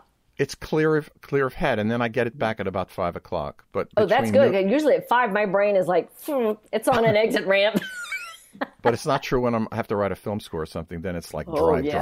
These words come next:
Speaker 1: drive, drive. Then it's a whole different story.
Speaker 2: That's an amazing field, film scoring. I have to say, I, I'm blown away by
Speaker 1: Yeah.
Speaker 2: what you warriors do, and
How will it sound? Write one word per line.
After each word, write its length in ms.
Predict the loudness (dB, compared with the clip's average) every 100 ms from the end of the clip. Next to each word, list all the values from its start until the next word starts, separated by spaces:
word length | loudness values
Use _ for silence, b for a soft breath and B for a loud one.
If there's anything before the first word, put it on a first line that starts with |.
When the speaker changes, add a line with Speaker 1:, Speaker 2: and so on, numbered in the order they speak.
| -2
Speaker 1:
drive, 80 | -4
drive. 340 | -4 -4 -6
Then 140 | -8 -8
it's 120 | -8
a 40 |
whole 140 | -6 -6
different 260 | -6 -10
story. 360 | -10 -4 -4 -6 -12 _
Speaker 2:
That's 280 | 0 0 2
an 100 | 2
amazing 480 | 4 4 4 4 2
field, 320 | 4 2 2
film 300 | 2 2 0
scoring. 420 | -2 0 0 0
I 60 | 0
have 180 | -2 0
to 80 | 0
say, 280 | 2 4
I, 180 | 4 2 2
I'm 200 | -2 0
blown 260 | 2 4 4
away 720 | 4 6 6 6 6 2 -2
by 600 | -2 0 0 0 0 -2
Speaker 1:
Yeah. 80 | -4 -10 _ _ _ _
Speaker 2:
what 400 | -8 0 2 4
you 80 | 4
warriors 520 | 6 6 6 4 4
do, 320 | 6 6 4 0 B B
and 200 | 0 0